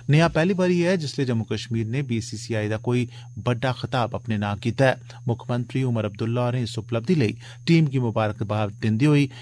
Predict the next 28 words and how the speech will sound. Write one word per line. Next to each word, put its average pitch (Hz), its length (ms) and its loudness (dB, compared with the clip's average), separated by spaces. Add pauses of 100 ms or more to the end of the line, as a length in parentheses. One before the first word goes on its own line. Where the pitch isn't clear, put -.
इसी 147 240 2
इक 131 120 -4 (100)
ऐतिहासिक 123 800 -2
जित्त 123 300 2 (200)
ते 143 140 -2
जम्मू 113 220 0
कश्मीर 113 360 -2
च 117 140 -6
लगातार 107 580 -2
बेह्तर 120 280 0
होंदे 135 300 4 (200)
क्रिकेट 139 460 -2
कौशल 117 400 -2
दी 110 200 -2
झलक 120 420 -2
करार 107 300 -6
दित्ता। 127 420 -4 (1040)
खेड 170 240 4
मंत्री 165 280 -2
सतीश 208 400 -4
शर्मा 143 240 0
होरें 160 260 -2
केंद्र 120 260 -4
शासित 113 380 -4
प्रदेश 120 420 0
च 151 160 -2
नौजवानें 110 600 0
गी 131 200 0